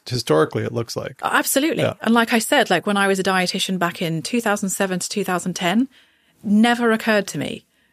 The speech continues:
Speaker 2: that part of my job should be, could be helping people come off their medications.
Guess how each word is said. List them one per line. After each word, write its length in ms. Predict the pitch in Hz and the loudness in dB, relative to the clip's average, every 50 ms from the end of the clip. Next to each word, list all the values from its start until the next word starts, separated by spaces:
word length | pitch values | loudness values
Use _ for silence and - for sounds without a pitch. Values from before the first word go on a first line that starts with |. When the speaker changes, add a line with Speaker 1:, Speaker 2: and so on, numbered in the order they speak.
| _ _ - | _ _ -14
Speaker 2:
that 340 | 208 190 196 180 - - - _ _ _ _ _ | 0 2 2 2 2 -2 -8 _ _ _ _ _
part 280 | - - 208 202 185 | -2 0 2 2 2
of 80 | 190 - | 2 2
my 180 | 208 202 185 175 | 2 2 2 2
job 400 | 170 190 190 170 160 160 160 - - | 2 2 4 4 4 2 2 -2 -6
should 320 | - - - 196 175 170 | -4 -2 0 0 0 0
be, 340 | - 170 170 160 160 170 165 - _ _ _ _ _ _ _ _ _ _ _ _ _ _ _ - | 0 0 2 2 0 -2 -4 -8 _ _ _ _ _ _ _ _ _ _ _ _ _ _ _ -14
could 320 | - - - - 330 - - | -8 -2 0 0 2 2 2
be 160 | 180 156 170 | 2 2 2
helping 320 | - 190 185 - 208 185 | 2 0 0 0 0 -2
people 240 | 185 214 202 - 175 | 0 -2 -2 -2 -2
come 160 | - 196 180 | -2 -2 -4
off 100 | 180 - | -4 -4
their 120 | - 170 175 | -4 -2 -2
medications. 760 | 175 175 170 - - 226 220 - - 107 - - - - | 0 -2 -2 0 0 0 0 0 -2 -6 -8 -10 -12 -14